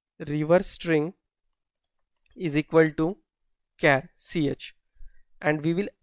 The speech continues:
add the reverse string here. So what, let me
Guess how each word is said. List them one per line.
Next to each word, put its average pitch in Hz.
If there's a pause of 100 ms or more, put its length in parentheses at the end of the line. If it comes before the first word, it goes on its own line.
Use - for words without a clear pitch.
add 165 (400)
the 185
reverse 151
string 143
here. 139 (500)
So -
what, 151 (480)
let 165
me 156